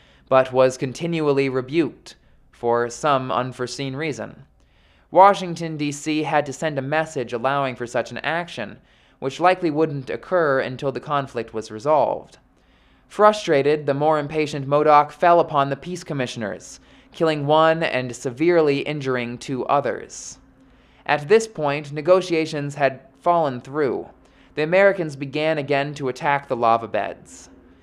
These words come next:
When the Modoc realized that their water had been cut off by an American forward party, they fled, escaping through an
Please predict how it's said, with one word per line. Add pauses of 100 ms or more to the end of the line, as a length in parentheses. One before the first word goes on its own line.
(220)
When
the
Modoc
realized (200)
that
their
water
had
been
cut
off
by
an
American
forward
party, (280)
they
fled, (220)
escaping
through
an